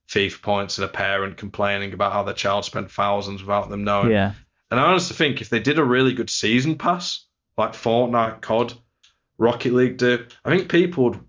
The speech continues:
Speaker 1: one, pay for it, and two, would f-, if it was an actual game that felt like it was reward, you got rewarded for grinding it,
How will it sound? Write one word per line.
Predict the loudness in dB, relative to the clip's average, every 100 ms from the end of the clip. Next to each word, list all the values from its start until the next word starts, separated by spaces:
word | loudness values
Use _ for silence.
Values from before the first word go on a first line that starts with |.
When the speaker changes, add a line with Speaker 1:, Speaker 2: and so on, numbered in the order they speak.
| _ -6
Speaker 1:
one, | 2 2 2
pay | 0 0 0
for | -2 -8 -8
it, | -8 -12 _ _ _ -10
and | -8 -2
two, | 4 4 4 -2 -12
would | -12
f-, | -14 -10
if | -4 -2 0
it |
was | 2 2
an | 0 0
actual | -2 -2 -2 2 2 2 -6 -14 -2
game | 0 0 -2
that | -4
felt | 0 0 2
like | 0 -2 -6
it |
was | -6 -8
reward, | -6 -4 2 4 4 0 -8
you | -4 -2 0
got | 0 0
rewarded | 0 4 4 2
for | -8
grinding | -2 0 2 0 0
it, | -2